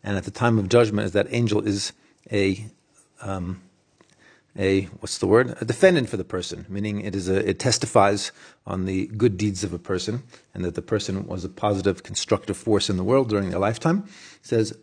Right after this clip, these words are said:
it says, woe to the person whose, whose defendant becomes a prosecutor, because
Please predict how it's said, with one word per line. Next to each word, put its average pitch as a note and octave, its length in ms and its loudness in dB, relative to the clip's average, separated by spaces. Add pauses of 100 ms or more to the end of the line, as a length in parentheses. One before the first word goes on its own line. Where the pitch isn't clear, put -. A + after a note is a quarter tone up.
(100)
it A2+ 60 -12
says, A2 200 0
woe A#2+ 280 6
to E3 160 -6
the C3 60 -2
person B2 520 0 (1160)
whose, A2+ 360 2 (360)
whose G#2 260 2
defendant B2+ 500 4
becomes G#2+ 320 -6
a F#2 60 -8
prosecutor, - 600 -2
because G2 400 -2